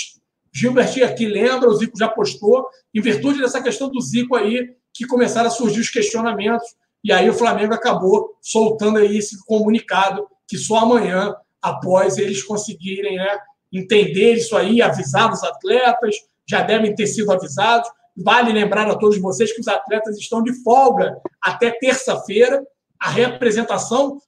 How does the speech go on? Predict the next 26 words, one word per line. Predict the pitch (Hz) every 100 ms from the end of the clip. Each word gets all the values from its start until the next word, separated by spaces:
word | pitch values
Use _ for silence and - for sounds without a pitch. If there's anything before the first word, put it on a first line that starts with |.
| _
do | 170 226
elenco | 208 226 -
profissional | 214 - 202 190 170 - - -
acontecerá | 180 214 220 208 208 208
na | 190
próxima | 226 240 220 202
terça-feira, | 240 226 202 - 262 240
na | 185
parte | 196 190
da | 190
manhã. | 180 170 226 277 277 _ _ -
Vamos | 220 233
ver | 214 226
como | 247 240 208
é | 220 - - _
que | 233
o |
Flamengo, | - 233 185 185 233 196
com | -
seu | 214
da-, | 208 185 -
departamento | 190 185 196 190 208 214
de | 196
marketing | 180 208 - -
e |
comunicação, | 214 208 - 185 - 240